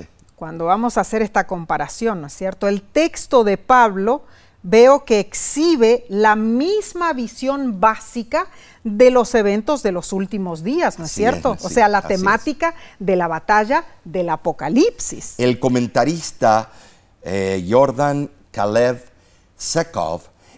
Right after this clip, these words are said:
Speaker 2: en la escatología de los Efesios, explica lo siguiente. En ambos textos, el pueblo de Dios está bajo ataque del enemigo, que está en los aires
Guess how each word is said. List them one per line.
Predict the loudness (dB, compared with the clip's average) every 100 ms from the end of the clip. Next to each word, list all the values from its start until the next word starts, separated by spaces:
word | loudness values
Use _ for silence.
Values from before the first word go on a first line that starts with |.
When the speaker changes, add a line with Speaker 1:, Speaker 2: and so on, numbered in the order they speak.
| _
Speaker 2:
en | -4 -2
la | -4
escatología | -6 -4 -4 0 0 -2 -6 -2 0
de | 0
los | -2 -6
Efesios, | -8 -6 -8 -8 -10 -8
explica | -10 -12 -10 -10 -8
lo | -8
siguiente. | -8 -12 -14 -18 _ _ _ _ -20 _ _ _ _ _ -8
En | 0 2
ambos | 4 2 0 0
textos, | -2 -2 -6 -4 -6 -8
el | -4 -2
pueblo | 2 2 4
de | 2
Dios | 0 -4 -4
está | -4 0
bajo | 2 2 2
ataque | 0 0 -4 -4
del | -4 -2
enemigo, | -2 -2 -2 -2 -6 -8 -12 -20 -20 _ _
que | -10
está | -8 0 2 2 -2
en | -6
los | -4 -2
aires | 2 2 2 -2 -10